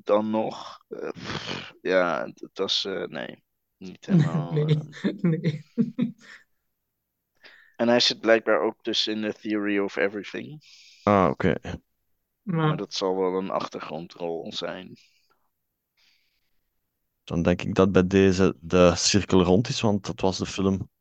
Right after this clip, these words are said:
Speaker 3: waar
Speaker 1: Waar we
Speaker 3: we
Speaker 1: mee
Speaker 3: begonnen
Speaker 1: begonnen.
Speaker 3: zijn.
Speaker 1: <laughs>
Speaker 3: Ja.
Speaker 2: Ja. <laughs>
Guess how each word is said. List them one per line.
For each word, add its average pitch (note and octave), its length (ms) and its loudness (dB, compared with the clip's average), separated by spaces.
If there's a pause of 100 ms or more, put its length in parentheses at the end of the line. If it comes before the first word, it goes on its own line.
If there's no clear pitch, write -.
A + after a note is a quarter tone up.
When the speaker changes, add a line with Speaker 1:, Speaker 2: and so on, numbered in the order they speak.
(1200)
Speaker 3:
waar E2 340 2
Speaker 1:
Waar - 20 2
we B2+ 120 4
Speaker 3:
we - 0 -
Speaker 1:
mee A2+ 180 4
Speaker 3:
begonnen G2+ 320 2
Speaker 1:
begonnen. - 0 -
Speaker 3:
zijn. A#2 260 6
Speaker 1:
<laughs> - 400 -4
Speaker 3:
Ja. A#2+ 200 2
Speaker 2:
Ja. A#3 340 6 (140)
<laughs> - 540 0